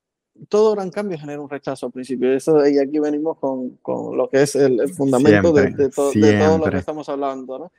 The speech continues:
Speaker 1: Siempre hay un miedo, siempre hay un miedo a qué pasará, cómo me afectará esto, ¿no? A, a ese reto, pues yo creo
Speaker 2: Porque
Speaker 1: que
Speaker 2: es lo desconocido.
Speaker 1: Exacto, exacto. Eso es brutal, lo desconocido. ¿Cuánto,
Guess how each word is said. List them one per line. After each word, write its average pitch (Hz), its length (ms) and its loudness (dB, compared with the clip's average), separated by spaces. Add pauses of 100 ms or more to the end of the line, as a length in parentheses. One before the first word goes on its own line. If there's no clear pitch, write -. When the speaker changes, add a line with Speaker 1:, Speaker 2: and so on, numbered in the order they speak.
Speaker 1:
Siempre 196 340 -4
hay 196 60 0
un 190 140 0
miedo, 165 460 -2
siempre 170 280 -10
hay 170 60 -6
un 165 80 -8
miedo 170 240 -4
a 156 100 -2
qué 165 140 -6
pasará, 151 600 -4 (280)
cómo 165 240 0
me 151 120 -4
afectará 139 640 -2
esto, 143 440 -4 (240)
¿no? 170 160 -4
A, 135 160 0 (120)
a 143 40 2
ese 147 220 -2
reto, 143 480 0 (320)
pues 135 160 -6
yo 143 120 2
creo 160 120 6
Speaker 2:
Porque 160 140 6
Speaker 1:
que 113 80 8
Speaker 2:
es 107 60 4
lo 127 140 8
desconocido. 110 1040 2 (600)
Speaker 1:
Exacto, 135 440 -2 (680)
exacto. - 440 -10 (880)
Eso 147 200 0
es 147 80 6
brutal, 135 440 4
lo 139 200 2
desconocido. 131 580 -4
¿Cuánto, 160 460 -4